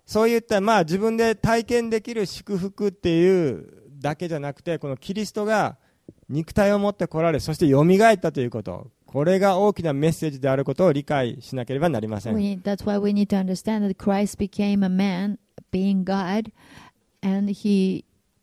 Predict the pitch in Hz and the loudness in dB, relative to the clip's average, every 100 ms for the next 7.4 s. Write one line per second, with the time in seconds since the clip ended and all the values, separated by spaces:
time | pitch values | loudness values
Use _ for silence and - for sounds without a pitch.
0 | _ _ 196 190 - - 185 196 190 185 | _ _ -8 -8 -10 -10 -6 -4 -4 -2
1 | 180 202 - 190 156 165 - - - _ | -2 -2 2 2 2 -4 -14 -18 -20 _
2 | 180 - 185 170 170 196 202 185 214 196 | -2 2 4 4 6 4 4 4 2 2
3 | 180 190 165 160 156 147 170 175 185 180 | 2 2 2 0 -2 -2 -4 -2 0 2
4 | 185 160 170 170 170 165 170 196 143 - | 2 0 0 0 0 -2 0 0 0 0
5 | 170 143 170 135 95 92 - _ _ _ | -2 0 -2 -2 -6 -10 -18 _ _ _
6 | _ - 208 220 208 208 196 185 - 185 | _ -4 -2 -2 0 0 -2 -4 -2 0
7 | 190 226 - - | 0 -2 -10 -18